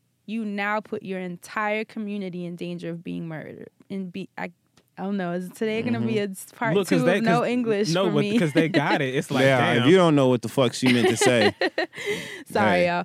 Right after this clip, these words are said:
Speaker 1: So she said, so basically,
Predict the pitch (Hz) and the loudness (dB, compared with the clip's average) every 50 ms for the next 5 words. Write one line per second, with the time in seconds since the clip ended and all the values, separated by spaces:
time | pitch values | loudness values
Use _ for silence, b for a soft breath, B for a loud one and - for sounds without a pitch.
0 | B B B B B - 254 247 240 233 233 - - - 254 254 262 262 - - | B B B B B -2 0 0 0 0 -2 -6 -6 -6 -4 -4 -4 -4 -4 -2
1 | 226 214 214 214 208 208 208 - - - 269 262 240 294 359 392 - 311 233 247 | -2 0 2 0 0 0 -2 -6 -4 -2 0 0 2 0 0 -2 -4 -6 -6 -4
2 | 254 254 247 240 | -4 -2 -4 -4